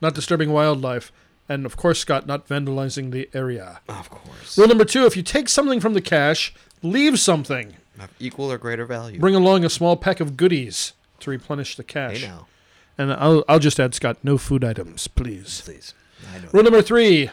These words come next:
Speaker 1: log your visit by writing your name, which could be a nickname, in the logbook that each cache should contain.
Speaker 2: Yes.
Speaker 1: If you want, share your experiences online at geocaching, at the geocaching site. Actually,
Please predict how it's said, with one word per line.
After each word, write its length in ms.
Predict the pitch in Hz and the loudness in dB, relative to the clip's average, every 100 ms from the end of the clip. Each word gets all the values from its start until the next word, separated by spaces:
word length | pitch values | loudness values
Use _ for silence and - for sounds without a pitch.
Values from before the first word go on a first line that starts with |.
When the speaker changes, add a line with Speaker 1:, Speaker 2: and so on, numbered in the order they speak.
| _ - | _ -2
Speaker 1:
log 440 | 160 196 220 175 | 4 6 6 4
your 180 | 196 190 | 4 4
visit 420 | 139 170 180 185 | 2 -2 0 0
by 140 | 156 | 0
writing 400 | 147 139 156 160 | 0 0 -2 0
your 80 | 151 | -2
name, 460 | 147 147 156 143 117 - - - - - - | -2 0 0 -2 -6 -18 -20 -20 -20 -18 -12
which 120 | - | -8
could 120 | - 185 | -4 2
be 100 | 208 | 2
a 40 | |
nickname, 520 | 202 226 165 123 90 - _ _ _ _ _ - | 2 0 -2 -2 -6 -20 _ _ _ _ _ -10
in 80 | 147 | -6
the 80 | 143 | 0
logbook 540 | 156 165 135 160 - _ _ _ | 2 2 2 -2 -4 _ _ _
that 100 | 147 | -6
each 220 | 151 156 - | -6 -6 -6
cache 360 | 156 147 - - | -4 -4 -6 -12
should 280 | - 143 - | -12 -12 -12
contain. 680 | 143 135 151 143 143 127 104 | -14 -12 -8 -6 -6 -8 -14
Speaker 2:
Yes. 260 | 95 101 - - - - - | -16 -16 -18 -14 -14 -14 -4
Speaker 1:
If 80 | 180 | 2
you 80 | 180 | 4
want, 260 | 226 240 | 6 4
share 220 | - 190 | 2 4
your 120 | 185 175 | 4 4
experiences 600 | - 175 190 170 147 151 | 2 0 0 -2 -2 0
online 520 | 156 147 160 180 143 | 0 -2 -2 -2 -4
at 100 | 123 | -8
geocaching, 580 | 147 147 151 131 - 131 | -6 -6 -4 -6 -6 -12
at 80 | - | -12
the 60 | |
geocaching 500 | 127 165 156 135 135 | -6 -6 -4 -8 -8
site. 200 | 139 123 - - - - | -10 -10 -14 -20 -14 -8
Actually, 300 | - 143 | -6 -6